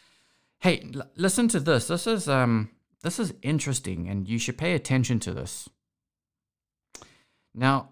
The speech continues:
more than half of European cities are still plagued by dirty air, uh, new data shows, uh, despite a reduction in traffic emissions and other, uh, pollutions, uh, during last, uh, last year's lockdown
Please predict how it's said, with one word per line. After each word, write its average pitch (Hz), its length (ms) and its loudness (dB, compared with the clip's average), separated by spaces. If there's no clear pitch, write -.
more 170 300 2
than 220 160 2
half 175 300 2
of 131 100 -4
European 139 440 2
cities 110 420 -2
are 101 60 -2
still 131 640 0
plagued 135 480 -4
by 107 120 -2
dirty 110 420 -2
air, 107 300 -4
uh, 104 140 -8
new 110 220 0
data 104 360 -4
shows, 101 460 -4
uh, 117 140 -2
despite 135 600 2
a 123 80 2
reduction 127 520 0
in 107 80 0
traffic 135 380 -4
emissions 98 580 -2
and 113 140 -6
other, 120 540 -2
uh, 101 180 -4
pollutions, 107 920 -6
uh, 92 200 -10
during 98 420 -2
last, 98 420 -6
uh, 98 120 -8
last 98 400 -4
year's 95 180 -8
lockdown 90 600 -8